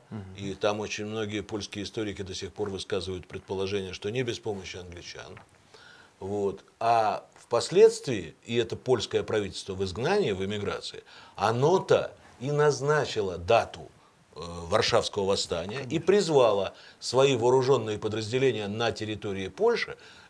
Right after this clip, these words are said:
Speaker 2: так называемую армию Краеву, активно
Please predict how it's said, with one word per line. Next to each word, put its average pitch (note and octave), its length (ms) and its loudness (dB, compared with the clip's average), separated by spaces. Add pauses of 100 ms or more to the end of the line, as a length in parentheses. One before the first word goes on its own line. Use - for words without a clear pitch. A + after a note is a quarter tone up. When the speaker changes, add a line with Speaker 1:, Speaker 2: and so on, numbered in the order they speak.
Speaker 2:
так A#2 160 -10
называемую A2 640 0
армию G#2+ 340 0
Краеву, G2 580 0 (1200)
активно E3+ 600 0